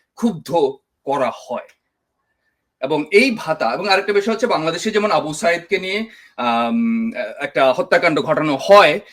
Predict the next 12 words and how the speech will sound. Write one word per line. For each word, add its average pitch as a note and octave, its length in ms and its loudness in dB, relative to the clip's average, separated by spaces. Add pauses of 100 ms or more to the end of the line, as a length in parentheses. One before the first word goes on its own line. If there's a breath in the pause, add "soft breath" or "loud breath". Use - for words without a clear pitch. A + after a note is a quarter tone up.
(140)
এবং C#3+ 420 -2 (160)
সেটাকে A3+ 920 2
কেন্দ্র F#3 300 2
করে G3 200 2
বিক্ষোভটা D3+ 520 -2
নাড়াচাড়া C#3+ 420 0
দিয়ে F3 160 -6
ওঠে, F#3 280 -4
সে - 240 -4 (680)
একই G3+ 200 -2
রকম A3 240 0
ঘটনা D#3+ 340 -6